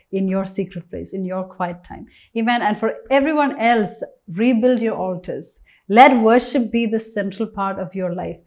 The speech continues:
Let the, let everything else revolve around the worship of God. And when I mean worship, I don't just mean the song.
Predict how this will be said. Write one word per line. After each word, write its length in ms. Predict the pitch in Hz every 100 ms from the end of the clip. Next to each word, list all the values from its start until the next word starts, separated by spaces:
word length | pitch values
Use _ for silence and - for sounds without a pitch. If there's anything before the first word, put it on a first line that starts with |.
| _ _ 220
Let 180 | 226
the, 80 | 254
let 360 | 226 208 247 233
everything 520 | 233 240 285 302 285
else 460 | 254 220 240 254 202
revolve 560 | 202 190 196 220 233
around 400 | 196 190 196 196
the 80 | 190
worship 400 | 180 190 - 190
of 160 | 175 175
God. 160 | 180
And 100 | 185
when 140 | 202 208
I 160 | 208
mean 320 | 208 202 202
worship, 500 | 185 196 202 - 220 - - _ -
I 80 |
don't 260 | 190 208 214
just 240 | 214 208
mean 160 | 202 196
the 120 | 190
song. 420 | 185 190 180 196